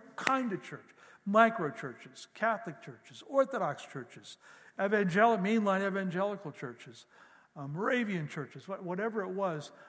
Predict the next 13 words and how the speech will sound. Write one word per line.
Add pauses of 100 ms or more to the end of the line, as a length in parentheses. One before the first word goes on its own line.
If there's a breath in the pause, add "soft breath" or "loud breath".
(160 loud breath)
I
wanted
to
be
with
the
body
of
Christ.
Now,
I
came
away